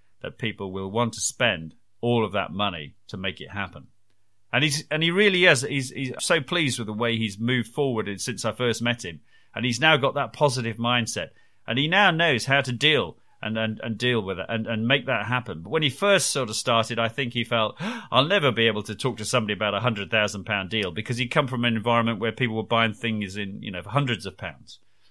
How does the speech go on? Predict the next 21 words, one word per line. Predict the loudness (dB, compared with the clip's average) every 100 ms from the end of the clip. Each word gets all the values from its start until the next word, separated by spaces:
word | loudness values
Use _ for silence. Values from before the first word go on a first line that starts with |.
| _ -20 _
So, | -2 -2 0
but | -2 0
it | 4
is | 4 4 2 0
that | 2 2 0
kind | -2 0
of | 0
mindset, | 0 0 -2 -2 -4
isn't | -4 -4 -4
it? | -2
Shifting | -2 -2 -4 -4
from | -4 -4
thinking, | -6 -4 -4 -6 -10 -20 -20 _ 6
"I'll | 8 8
never | 6 4 6
be | 4
able | 4 0
to | -4
do | -4 0
that," | -2 -2
to, | -6 -8